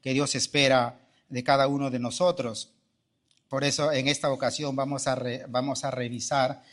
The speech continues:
nuestra fidelidad a Dios, un asunto muy importante que trata la Biblia a lo largo de sus páginas. Buscando en mi memoria acerca de, de esto, acerca de la fidelidad, buscando,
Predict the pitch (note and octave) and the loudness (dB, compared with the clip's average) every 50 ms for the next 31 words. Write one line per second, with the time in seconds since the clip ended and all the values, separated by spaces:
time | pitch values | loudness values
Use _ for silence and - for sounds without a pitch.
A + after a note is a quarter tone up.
0 | - - - _ - B2+ A#2+ B2+ B2 B2 - C3 B2+ B2 - C#3 B2+ B2+ B2 A#2+ | -20 -20 -20 _ -4 0 2 2 2 2 2 2 2 2 2 0 0 2 2 2
1 | A#2+ B2 B2 C3 C3 C#3+ C#3+ - D3 B2 A2 A2+ B2+ D3+ D#3+ D3 C3 B2 - - | 2 2 4 4 4 4 2 0 -2 -2 -2 -2 -2 -4 -2 -2 -4 -6 -8 -10
2 | - - _ _ _ _ _ _ _ _ _ _ - D#3+ D3+ D3+ C#3+ C#3+ D#3+ D3 | -14 -16 _ _ _ _ _ _ _ _ _ _ -8 -2 0 0 0 0 0 -2
3 | C#3+ C#3 D3+ C3+ C#3 D3+ F3+ F#3+ F3 D#3+ D#3 C3 C#3 C3 B2+ C3 C3 - E3+ F#3 | 0 2 2 2 4 4 4 4 2 2 0 2 2 2 0 0 2 2 2 2
4 | E3+ D3 - - D3 C#3+ C#3+ - - _ _ _ _ _ _ _ _ _ _ _ | 0 -2 -4 -4 -4 -4 -4 -4 -8 _ _ _ _ _ _ _ _ _ _ _
5 | - C#3 C3 - D3+ D3+ D#3 D#3 D#3+ D3 C#3 C3 B2+ C#3 D3+ C#3+ C#3+ C#3 C#3 C#3+ | -4 -4 0 4 4 4 6 6 6 6 6 6 4 4 0 0 2 2 2 0
6 | - - C3 B2 B2 B2 B2+ C3 C3+ C3+ B2+ B2+ C3 C3 C#3+ C#3 B2 A#2+ A2 - | 0 0 -2 -2 -2 0 2 2 2 0 0 -2 -4 -4 -4 -4 -6 -6 -8 -10
7 | A#2+ - - - E3+ E3 D3 - - B2+ A2+ G#2+ G#2 G#2 - - - - _ _ | -12 -10 -4 -2 0 0 0 -2 -2 -4 -4 -4 -4 -6 -8 -8 -10 -16 _ _
8 | _ _ _ _ _ _ _ _ _ _ _ _ _ _ _ _ _ _ _ _ | _ _ _ _ _ _ _ _ _ _ _ _ _ _ _ _ _ _ _ _
9 | _ _ _ _ _ _ _ _ _ _ _ _ _ _ _ _ _ _ _ _ | _ _ _ _ _ _ _ _ _ _ _ _ _ _ _ _ _ _ _ _
10 | _ _ _ _ _ - - - - - C3 - - F3+ E3+ E3+ F3 F3 D#3+ D#3 | _ _ _ _ _ -20 -20 -10 -2 2 2 4 6 6 6 6 6 6 6 6
11 | C#3 C3+ B2 B2 D3 D#3+ D#3+ D3+ D3+ C#3+ C3+ B2 - D#3 D3 D3 - C#3+ B2+ B2+ | 6 6 6 6 6 6 6 6 6 6 6 6 6 4 4 4 4 4 4 4
12 | B2 A#2+ A2+ G#2 A2+ A#2+ C#3 C#3 - - C#3+ B2 A2 - C#3+ C#3 - D3 C3+ B2+ | 2 2 0 0 0 2 2 2 2 2 0 0 0 0 -4 -2 -2 0 0 0
13 | B2 A#2+ - C3+ A#2 A2+ A2+ G#2 A2 A2+ A#2+ B2+ C3 C3+ C3 B2+ A2+ A#2+ A#2 - | 0 -2 -2 -4 -6 -6 -6 -6 -4 -2 2 2 4 4 4 2 0 -2 -8 -4
14 | - C3+ C3+ C3+ C3+ C3 B2 B2+ | -2 -2 0 0 0 -2 -2 -4